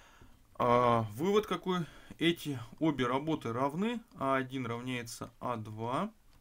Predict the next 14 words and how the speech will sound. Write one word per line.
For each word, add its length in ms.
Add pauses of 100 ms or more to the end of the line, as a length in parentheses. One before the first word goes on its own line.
(120)
Ну 180
и 40
запишем 580 (300)
ответ. 560 (2250)
Работы 540 (140)
равны. 560 (2500)
Работы 500 (240)
равны. 480 (2750)
То 80
есть 80
мы 100
записали 460
краткое 400
условие, 680